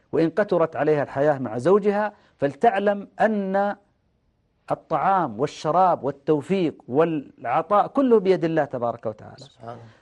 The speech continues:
Speaker 1: كل مسلم بحاجة لامرأة صبورة تقية تعين زوجها على أمور الحياة، كذلك المرأة تحتاج إلى رجل صبور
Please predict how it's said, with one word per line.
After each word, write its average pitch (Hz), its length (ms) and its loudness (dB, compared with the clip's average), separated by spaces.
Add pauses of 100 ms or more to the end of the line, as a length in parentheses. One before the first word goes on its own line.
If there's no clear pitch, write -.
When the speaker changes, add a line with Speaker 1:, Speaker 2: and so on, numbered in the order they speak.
Speaker 1:
كل 254 280 4
مسلم 226 360 0
بحاجة 175 400 2
لامرأة 170 420 0
صبورة 143 480 -6 (1000)
تقية 139 520 -2 (380)
تعين 143 260 -2
زوجها 151 320 0
على 151 400 0 (440)
أمور 175 240 0
الحياة، 156 420 -2 (300)
كذلك 196 560 -2 (160)
المرأة 175 320 0
تحتاج 175 440 -4
إلى 151 160 0
رجل 175 300 0
صبور 165 500 -2